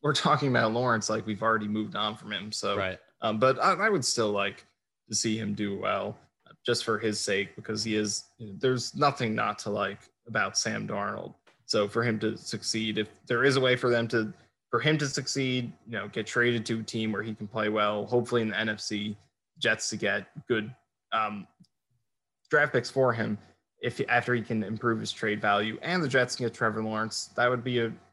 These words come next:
Speaker 1: really good perfect storm there. But, um, it, I guess, I guess we're all aboard the tank right now. At least you and I are.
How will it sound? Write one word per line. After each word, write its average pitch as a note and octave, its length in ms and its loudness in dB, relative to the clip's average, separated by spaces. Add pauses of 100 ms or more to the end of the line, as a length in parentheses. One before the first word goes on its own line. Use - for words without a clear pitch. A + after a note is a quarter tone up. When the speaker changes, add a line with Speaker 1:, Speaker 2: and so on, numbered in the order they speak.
Speaker 1:
really C3+ 260 2
good C3 220 0
perfect B2+ 360 -4
storm A#2 340 -2
there. E2 340 -6
But, G2 280 -4 (360)
um, G2 380 -4
it, A#2 140 -4 (320)
I A#2 100 2
guess, A#2+ 680 0
I B2 80 0
guess C3 240 2
we're B2 160 4
all A#2 280 4
aboard A2+ 340 0
the A#2 60 -6
tank G#2+ 320 -4
right G#2+ 160 -2
now. G2+ 140 -2
At A2 60 -4
least B2+ 260 2
you B2 160 4
and A2 80 0
I G#2+ 180 0
are. F2+ 300 -8